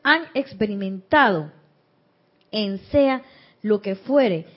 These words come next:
que haya ocurrido en su experiencia. Eso es como quien dice, en todo. <laughs> En todo. Y me gusta cómo dice el amado Maestro Ascendido Saint Germain, autorrecordándose,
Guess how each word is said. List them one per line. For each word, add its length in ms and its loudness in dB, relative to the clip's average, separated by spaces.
que 160 2
haya 460 2
ocurrido 800 -2
en 260 -6
su 220 -8
experiencia. 1300 -6
Eso 140 -10
es 40 -8
como 220 -6
quien 200 -8
dice, 340 -8
en 200 -6
todo. 420 2
<laughs> 40 -20
En 340 -10
todo. 460 -6
Y 260 0
me 140 -4
gusta 260 -2
cómo 200 -4
dice 220 -2
el 80 0
amado 280 -2
Maestro 280 -6
Ascendido 340 -4
Saint 220 -8
Germain, 320 -6
autorrecordándose, 1700 -8